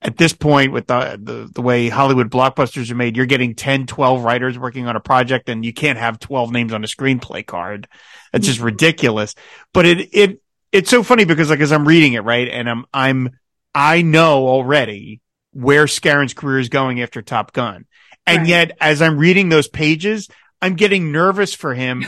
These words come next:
Speaker 2: <laughs>
Speaker 1: because I'm worried he's going to get screwed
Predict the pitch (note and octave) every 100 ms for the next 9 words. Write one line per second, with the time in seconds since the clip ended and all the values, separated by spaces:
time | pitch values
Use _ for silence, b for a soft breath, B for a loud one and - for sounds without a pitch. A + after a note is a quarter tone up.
0 | - _ G3+ B3 E3+ G3 F#3 D#3 F#3+ A3
1 | A#3 F3 G3+ D#3 F#3 F3+ G3+ F3 D#3 E3
2 | - - - F#3+ A#3 D#3+ C#3+ C3+